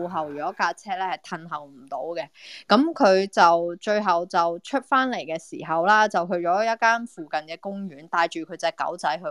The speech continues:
玩啊。噉嗰陣時就懷疑畀人跟蹤啦，開始。係啊，佢話呢，誒，誒，有一個男人啊，一個都幾高大嘅一個阿老-，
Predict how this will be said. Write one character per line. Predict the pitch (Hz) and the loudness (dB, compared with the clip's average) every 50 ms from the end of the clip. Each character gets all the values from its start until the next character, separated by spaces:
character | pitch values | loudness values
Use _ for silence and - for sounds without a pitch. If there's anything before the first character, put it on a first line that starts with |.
| 147 151 | -8 -6
玩 | - - - 147 147 156 160 | -6 -4 -4 -6 -6 -8 -12
啊。 | 147 - _ _ _ - - - - - _ - | -18 -20 _ _ _ -20 -20 -20 -20 -20 _ 2
噉 | - 190 233 302 339 | 4 4 4 4 6
嗰 | - - 226 254 | 6 6 6 6
陣 | 269 208 185 180 - | 4 0 -2 -4 -6
時 | 185 190 214 | -6 -6 -2
就 | 220 180 | -2 -2
懷 | 165 170 170 160 147 - - - 113 156 | -2 -4 -8 -10 -10 -10 -8 -10 -10 -10
疑 | 160 156 147 147 | -10 -12 -8 -4
畀 | 165 170 208 | -2 0 0
人 | 208 - 320 175 | 0 0 -2 0
跟 | - 185 180 180 175 | 0 0 0 0 -2
蹤 | 175 185 175 180 | -4 -4 -4 -4
啦， | 160 - | -4 -2
開 | 185 180 175 175 - - | 0 0 0 0 -2 -6
始。 | 151 135 151 - _ _ _ _ _ _ _ _ _ _ _ _ | -16 -18 -20 -20 _ _ _ _ _ _ _ _ _ _ _ _
係 | - 196 185 185 | 2 4 6 6
啊， | 185 185 190 196 | 6 6 4 0
佢 | - 233 226 233 240 | -2 -4 -4 -2 0
話 | 240 226 214 208 214 | 0 0 0 0 0
呢， | 233 262 269 269 269 262 - | -2 -2 0 0 0 -2 -2
誒， | 208 190 175 175 170 165 165 170 170 170 - _ _ | -4 -4 -4 -4 -4 -4 -4 -6 -6 -8 -10 _ _
誒， | - 202 180 170 170 170 | -8 -6 -6 -4 -6 -4
有 | 175 165 180 220 | -4 -4 -2 -2
一 | 277 277 | -4 -6
個 | - 247 208 | -6 -6 -4
男 | 185 170 151 143 147 151 151 151 | -4 -4 -4 -6 -8 -14 -18 -18
人 | 151 160 190 | -16 -12 -10
啊， | 214 202 185 - | -8 -8 -6 -6
一 | 220 254 | -6 -4
個 | 247 - 196 180 175 170 170 170 165 165 - - - _ _ _ | -2 2 2 4 4 4 4 2 2 0 -2 -6 -12 _ _ _
都 | 262 254 254 | 0 0 2
幾 | 240 208 165 175 185 | 0 -2 -2 -2 -2
高 | - 220 202 202 208 214 | -2 -2 -2 -2 -4 -4
大 | - - 165 139 139 | 0 2 2 2 2
嘅 | 143 - 160 156 151 | 0 -2 -2 -4 -2
一 | 170 196 190 | -2 -2 -2
個 | - 247 | -2 -2
阿 | - 160 165 | -2 -2 -2
老-， | 151 156 147 135 139 | -2 -4 -6 -8 -10